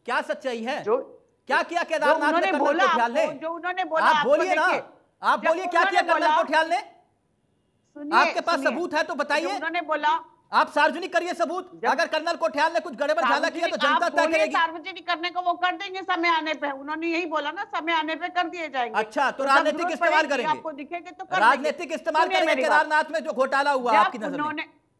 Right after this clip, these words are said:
Speaker 2: नहीं, देखिए, जब उन्होंने बोला कि उन्होंने बहुत काम करे हैं इसलिए वो मुख्यमंत्री पद के हकदार हैं, तो कहते हैं दिया जलता है तो प्रकाश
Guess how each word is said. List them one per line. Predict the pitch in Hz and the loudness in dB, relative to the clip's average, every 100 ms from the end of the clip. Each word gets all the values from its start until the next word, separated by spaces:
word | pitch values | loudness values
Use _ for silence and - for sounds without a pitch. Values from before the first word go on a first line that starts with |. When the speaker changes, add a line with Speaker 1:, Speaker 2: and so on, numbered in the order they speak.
| _ - | _ -6
Speaker 2:
नहीं, | 320 302 240 | -4 -4 -6
देखिए, | 294 302 339 226 - _ | -6 -4 -4 -4 -12 _
जब | 202 311 359 359 - | -4 0 0 -2 -10
उन्होंने | 269 320 339 | -6 -2 -2
बोला | 311 285 311 | -2 0 -2
कि | 302 | -4
उन्होंने | 330 320 330 | -6 -6 -6
बहुत | 269 254 269 320 320 | -2 0 2 0 0
काम | 269 269 | 0 0
करे | 269 254 | -4 -6
हैं | 262 277 | -6 -10
इसलिए | 302 302 | -12 -14
वो | 294 | -16
मुख्यमंत्री | 277 - 269 262 285 302 254 | -20 -20 -20 -20 -20 -12 -10
पद | 240 - | -10 -12
के | 285 240 | -12 -12
हकदार | 233 226 214 202 | -6 -2 0 0
हैं, | 170 - _ _ - | -4 -12 _ _ -20
तो | |
कहते | - 262 330 | -12 -8 -6
हैं | 294 | -6
दिया | 254 277 311 | -6 -2 0
जलता | 240 240 233 277 | -2 -8 -4 -2
है | 262 285 | -2 -4
तो | 285 | -6
प्रकाश | 269 233 - 226 254 | -8 -8 -6 -2 -2